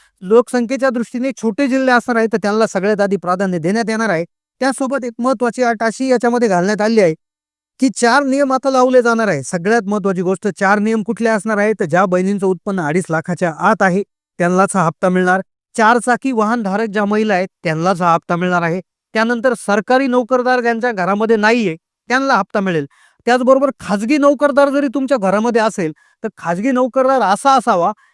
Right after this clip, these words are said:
की त्याचं जे उत्पन्न आहे किंवा वर्षाचा जो त्याचा पगार येतो, तर तो आयकर, अ, विभागाच्या नियमानुसार तो कमी असावा, म्हणजे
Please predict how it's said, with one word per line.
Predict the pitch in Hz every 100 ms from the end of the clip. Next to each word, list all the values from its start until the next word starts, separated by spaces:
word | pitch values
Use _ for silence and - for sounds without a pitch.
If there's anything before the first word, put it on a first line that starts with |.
| -
की | 220
त्याचं | 233 233 294
जे | 254
उत्पन्न | 294 233 - 302 277
आहे | 214 143
किंवा | 135 165 170
वर्षाचा | 165 220 226
जो | 226
त्याचा | 226 220 226 -
पगार | 202 240
येतो, | 214 151 180 _ _ -
तर | 240
तो | - 294 -
आयकर, | 151 202 214 302 254 185 _
अ, | 185 190 185 - 185 175
विभागाच्या | 208 196 220 226 240
नियमानुसार | 226 226 233 233 214 233
तो | 269 -
कमी | 294 254
असावा, | 196 160
म्हणजे | 151